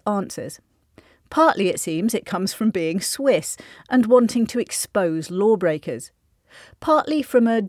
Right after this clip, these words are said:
journalistic veil in the moment when he's focused on getting the story and getting the footage. Partly, his ability rests on his curiosity, his desire to understand how people can do these things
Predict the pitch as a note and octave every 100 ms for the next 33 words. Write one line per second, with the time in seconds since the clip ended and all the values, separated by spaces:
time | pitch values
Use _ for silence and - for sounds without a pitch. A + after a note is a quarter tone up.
0 | - C#4+ C4 B3 B3 A3+ - A#3 - F#3+
1 | B3 A#3 D3+ C#3+ - F#3+ G3+ A#3 A3+ E3
2 | D3+ - - _ G#3+ A3 B3+ B3 - C4+
3 | - A#3 - A3 G#3+ G#3 - E3 F3 F3+
4 | - A3+ G#3+ E3+ D3+ D3+ E3 F3+ - F3
5 | F3 A#3 G#3+ D#3+ - _ _ _ _ _
6 | _ _ - - _ - F#3+ E3 - E3+
7 | F#3+ A#3+ G#3+ G3+ G3 A3+ A#3 B3 F#3+ D#3+
8 | F3 - F#3 G3+ A#3 - - D4 C#4 G3+
9 | B3 E4+ - - - - - _ - _
10 | B3+ A3+ C#4 A3+ C4+ D#4 G3 E3+ G#3+ G#3+
11 | G#3+ G3 - B3 G3+ D3 E3 - B3 A#3+
12 | - C#4 - A#3+ - - C#4+ D4 B3 A3+
13 | F#3+ F3+ - E3+ D3 C3